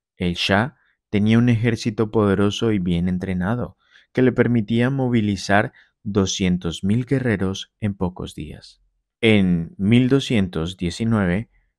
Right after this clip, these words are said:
Muhammad recibió una delegación enviada por un nuevo líder del Oriente, Genghis Khan. La delegación llevaba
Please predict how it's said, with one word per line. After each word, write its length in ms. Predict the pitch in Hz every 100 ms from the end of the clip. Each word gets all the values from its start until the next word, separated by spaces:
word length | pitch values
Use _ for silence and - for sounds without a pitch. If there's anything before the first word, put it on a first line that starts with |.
| -
Muhammad 600 | 98 90 87 92 120 147 _ _ _
recibió 640 | - 113 113 123 110 113 127
una 240 | 135 139
delegación 800 | 127 127 117 107 95 - 98 104
enviada 520 | 113 107 95 95 -
por 160 | 107 95
un 120 | 90
nuevo 300 | 92 101 110
líder 460 | 104 95 90 107 107
del 200 | 92 85
Oriente, 600 | 90 127 143 - 76 _ _ _ _ _
Genghis 460 | - 104 87 85 76
Khan. 340 | - 73 71 _ _ _ _ _ _ _ _ _
La 160 | - 120
delegación 720 | 123 123 120 117 147 160 180 - _ -
llevaba 720 | 117 117 120 120 139 139 _